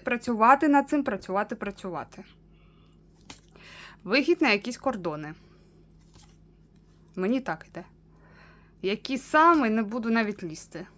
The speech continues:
що в голові цих людей. Ось, наша влада працює за допомогою світу, взаємодія на результат. Ми подивимось, який буде в кінцевому результаті,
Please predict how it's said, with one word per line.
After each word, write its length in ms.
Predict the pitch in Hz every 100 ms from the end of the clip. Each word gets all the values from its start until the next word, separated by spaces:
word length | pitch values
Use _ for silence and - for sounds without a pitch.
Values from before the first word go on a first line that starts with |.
| _ -
що 240 | - 208
в 20 | 196
голові 280 | 214 226
цих 280 | 220 202 -
людей. 340 | 196 165 - - - _ _ _ - - - - - -
Ось, 360 | 208 170 -
наша 280 | 175 185 214
влада 340 | 226 320 294
працює 600 | 285 202 196 - 285 294 208
за 120 | 185
допомогою 440 | 180 196 196 185
світу, 280 | - 269 285
взаємодія 760 | 233 202 190 180 180 269 277 240
на 380 | 185 208 240 - - - - - -
результат. 640 | - 196 190 180 - - - - - - - - - - - -
Ми 120 | 226
подивимось, 640 | 254 233 180 277 311 330 220
який 380 | 175 220 247 -
буде 380 | 165 202 220 170 _
в 20 |
кінцевому 340 | 175 175 190
результаті, 680 | 175 170 175 208 208 202